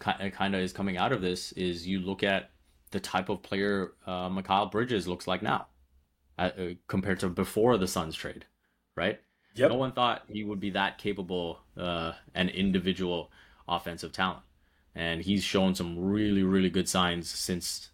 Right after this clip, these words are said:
Speaker 1: the Nets trade. Um, so who are those under radar, uh, under the radar guys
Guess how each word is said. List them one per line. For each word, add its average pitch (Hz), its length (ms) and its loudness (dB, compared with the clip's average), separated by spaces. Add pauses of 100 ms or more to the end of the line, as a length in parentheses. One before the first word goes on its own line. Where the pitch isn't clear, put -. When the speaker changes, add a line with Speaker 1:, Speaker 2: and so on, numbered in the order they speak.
(100)
Speaker 1:
the 92 80 -4
Nets 87 260 -2
trade. 98 380 -2 (480)
Um, 85 460 0
so 92 360 2 (460)
who 147 100 4
are 147 100 8
those 139 220 6
under 120 380 4
radar, 107 540 4
uh, 104 120 -2
under 117 280 2
the 110 120 -2
radar 98 360 -2
guys 92 680 0